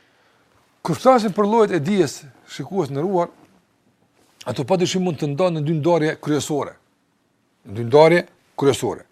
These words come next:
Ë, dituri sheriatike, fetare, që ka përfshin vetën e saj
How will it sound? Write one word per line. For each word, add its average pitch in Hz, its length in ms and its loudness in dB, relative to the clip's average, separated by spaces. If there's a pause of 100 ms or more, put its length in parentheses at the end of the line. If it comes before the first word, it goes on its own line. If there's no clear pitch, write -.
(560)
Ë, 117 400 -2
dituri 170 440 -2 (280)
sheriatike, 175 720 0 (100)
fetare, 135 480 0 (1120)
që 196 160 -2
ka 202 160 4 (240)
përfshin 180 400 0
vetën 170 220 2
e 117 40 -8
saj 156 220 -2